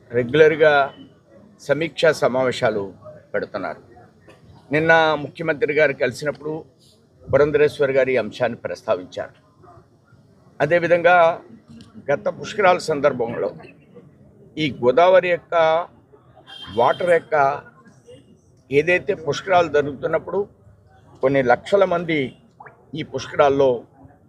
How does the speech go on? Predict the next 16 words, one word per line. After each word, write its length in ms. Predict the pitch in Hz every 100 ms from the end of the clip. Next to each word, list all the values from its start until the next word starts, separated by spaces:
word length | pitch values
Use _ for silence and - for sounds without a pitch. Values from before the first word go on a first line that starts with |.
| - - -
రావడానికి 420 | 123 139 147 139 123
అవకాశం 380 | - 143 131 139
ఉన్న 100 | 131 123
సందర్భంలో, 500 | 113 131 131 143 160 -
స్నానం 360 | - 120 147 147
చేస్తున్న 300 | 143 143 139 127 127
సందర్భంలో 500 | 117 139 139 151 202 - _ _ _ _ _ _ _ - - - - _ - - 143
ఆనాటి 460 | 156 170 190 180 160 151 - _ _ _ - - _ _ 101
వాటర్ 280 | 120 147 185 160
యొక్క 160 | 170 151
డెన్సిటీని 640 | 131 135 190 - 180 165 147 131 - _ - - - - - - - - - - - -
పరీక్ష 260 | 131 139 160 139
చేశారు. 400 | 139 151 139 185 _ _ _ _ _ _ _ - - - - - - - 147
ఏదైతే 380 | 160 190 - 190 180 185 - - - - - - - - 156
గంగామాతకి 720 | 165 190 180 170 - - 170 139 160
సంబంధించి 540 | 151 156 151 -